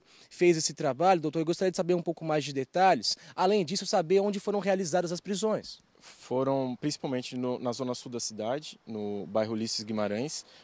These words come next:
Speaker 2: mas também teve no, no bairro Vila Nova.
Speaker 1: Teve algum desafio maior, no seu ponto de vista, doutor, nessa investigação?
Speaker 2: Não, o desafio é sempre a análise dos dados que são coletados, né, na, que foram coletados na primeira fase da investigação. E daí, como você bem disse, mont-,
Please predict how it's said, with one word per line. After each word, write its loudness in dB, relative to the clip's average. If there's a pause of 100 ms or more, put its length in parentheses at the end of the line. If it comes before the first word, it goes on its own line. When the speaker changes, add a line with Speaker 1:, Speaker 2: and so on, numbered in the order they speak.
Speaker 2:
mas -4
também 0
teve 0
no, 0
no -2
bairro 2
Vila -2
Nova. -4 (580)
Speaker 1:
Teve -8
algum 2
desafio 4
maior, 6 (220)
no -6
seu -4
ponto -6
de -6
vista, 0
doutor, -4
nessa -2
investigação? -2 (920)
Speaker 2:
Não, -2
o -2
desafio 0
é 2
sempre 0
a 6
análise 2
dos -4
dados 4
que -10
são -2
coletados, 0
né, -2
na, -6
que -16
foram 6
coletados 2
na 0
primeira 0
fase 2
da -2
investigação. -2 (500)
E -6
daí, 2
como -2
você -2
bem 0
disse, -4
mont-, -4